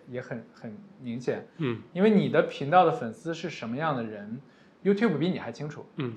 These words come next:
Speaker 1: 他知道你的频道的粉丝是哪一波人。
Speaker 2: 嗯。
Speaker 1: 也就是说，他当有一些高净值的广告的时候，他知道要在你这个上面去投放。
Speaker 2: 嗯，嗯。
Speaker 1: 对。
Speaker 2: 对。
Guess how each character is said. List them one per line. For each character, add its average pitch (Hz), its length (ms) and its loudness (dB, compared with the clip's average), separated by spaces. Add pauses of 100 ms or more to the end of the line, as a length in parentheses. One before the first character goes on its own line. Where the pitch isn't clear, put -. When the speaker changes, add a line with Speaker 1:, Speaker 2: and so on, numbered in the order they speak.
(320)
Speaker 1:
他 208 60 2
知 208 180 0
道 220 360 6
你 135 140 -2
的 156 100 2
频 127 280 -6
道 143 140 2
的 127 80 4
粉 104 220 -12
丝 127 180 -10
是 139 200 -12
哪 117 260 -10
一 110 80 -10
波 135 260 0
人。 101 320 -4
Speaker 2:
嗯。 110 260 -4
Speaker 1:
也 143 80 -2
就 190 120 6
是 214 60 12
说， 208 200 12
他 220 220 2
当 233 240 8
有 156 160 6
一 - 20 0
些 160 140 2
高 202 240 8
净 214 200 2
值 131 140 -2
的 139 80 2
广 110 260 -2
告 127 180 0
的 117 120 -6
时 113 80 -16
候， 107 60 -12
他 127 140 -10
知 156 180 -6
道 143 160 6
要 127 100 0
在 143 180 -4
你 110 220 -6
这 117 80 -16
个 113 60 -20
上 139 140 -12
面 110 100 -14
去 104 100 -18
投 - 240 -20
放。 104 140 -12
Speaker 2:
嗯， 120 80 -10 (300)
嗯。 120 280 -4
Speaker 1:
对。 107 100 -10 (360)
Speaker 2:
对。 131 120 -8